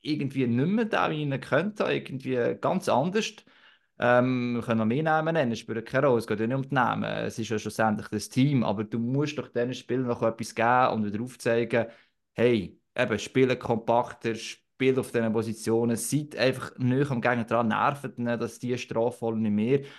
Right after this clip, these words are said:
Und ja, wenn wir halt mal fünfzehn Minuten in der eigenen Zone drin sind, aber das hat auch schon die Phase, wie sie im Übrigen auch gemacht. Und das hat uns, äh, auch gerade Anfang der Saison, jetzt noch uns Konter, haben sie mal ein Goal gemacht, ist eigentlich von Erfolg gekrönt gewesen. Und gerade jemand fast, wenn wir auch gesagt haben,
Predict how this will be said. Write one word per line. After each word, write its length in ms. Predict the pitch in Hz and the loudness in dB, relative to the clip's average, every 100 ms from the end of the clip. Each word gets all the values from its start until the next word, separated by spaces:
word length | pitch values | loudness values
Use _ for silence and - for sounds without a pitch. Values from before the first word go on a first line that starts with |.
| - | -12
Und 120 | 120 | -2
ja, 140 | 127 175 | 0 4
wenn 140 | 185 | 4
wir 60 | 185 | 4
halt 220 | 170 165 | 2 2
mal 140 | 165 147 | -2 -2
fünfzehn 380 | 156 156 - 147 | -4 -6 -2 -2
Minuten 200 | 156 156 | -2 -2
in 60 | |
der 160 | 131 139 | 2 2
eigenen 200 | 139 120 | 2 -2
Zone 380 | - 135 151 151 | -2 0 0 -4
drin 120 | 143 | -6
sind, 260 | 139 139 - | -6 -4 -2
aber 240 | 123 131 - - | -2 -2 -6 -6
das 140 | 160 | -2
hat 100 | 180 | 4
auch 140 | 170 139 | 4 4
schon 120 | 135 | 2
die 60 | |
Phase, 380 | - 127 123 120 | 2 2 2 0
wie 60 | 110 | -4
sie 100 | 113 | -2
im 80 | 113 | -2
Übrigen 320 | 92 101 107 | -2 0 0
auch 180 | 156 190 | -2 -4
gemacht. 460 | 233 196 - - | -4 -2 -4 -8
Und 160 | - 110 | -8 -4
das 160 | 160 - | -4 -4
hat 180 | 110 117 | -4 0
uns, 260 | 107 104 | -2 -2
äh, 200 | 107 104 | -4 -2
auch 220 | 104 98 107 | -2 -4 -4
gerade 160 | 104 | -2
Anfang 200 | 104 104 | -2 -4
der 80 | 107 | -4
Saison, 280 | - 220 107 | -2 0 0
jetzt 300 | 120 202 - | 0 -2 -6
noch 100 | 208 | -4
uns 340 | - 113 107 - _ _ _ _ | -2 -2 -6 -14 _ _ _ _
Konter, 580 | - 131 170 170 170 175 - _ - | -4 -2 -2 -2 -6 -6 -16 _ -6
haben 100 | 110 | -4
sie 80 | |
mal 140 | 120 113 | -2 -2
ein 100 | - | -2
Goal 240 | 123 147 | 0 0
gemacht, 400 | 147 127 131 - - | 0 0 -2 -6 -16
ist 160 | 107 | -8
eigentlich 240 | 104 104 - | -6 -6 -8
von 120 | 104 | -10
Erfolg 320 | - 170 175 | -4 -4 -4
gekrönt 280 | - 165 175 | -6 -6 -6
gewesen. 120 | - | -6
Und 40 | 156 | -4
gerade 160 | 127 | 0
jemand 180 | 131 127 | 0 -2
fast, 260 | - 127 127 | 0 0 2
wenn 120 | 113 | 0
wir 100 | 107 | 0
auch 100 | 107 | -2
gesagt 420 | - 123 139 147 | -2 -2 -2 0
haben, 200 | 131 131 | 0 0